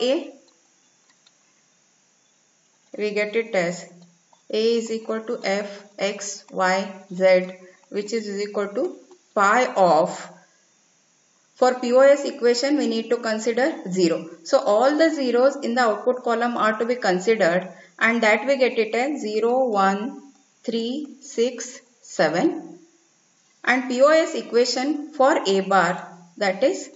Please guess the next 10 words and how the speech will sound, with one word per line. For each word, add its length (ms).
A 140
bar 280
is 160
equal 340
to 260
F 280
of 320
X, 520
Y, 520
Z, 380